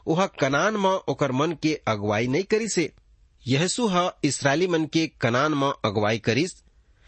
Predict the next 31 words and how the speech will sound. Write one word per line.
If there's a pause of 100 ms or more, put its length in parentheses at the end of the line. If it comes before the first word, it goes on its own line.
(220)
परंतु (180)
हमन
देखथन
कि
ओहा
आदमी
मन
ला (240)
विश्राम (200)
नहीं
दिसे। (960)
कई
झन
ला
तो
कभू
भी
विश्राम (220)
नहीं
मिली
से, (420)
ओमन
तो
अपन (120)
अधिकार
भी (280)
उहाँ (180)
नहीं
पाइन। (1000)
श्रोता
हो,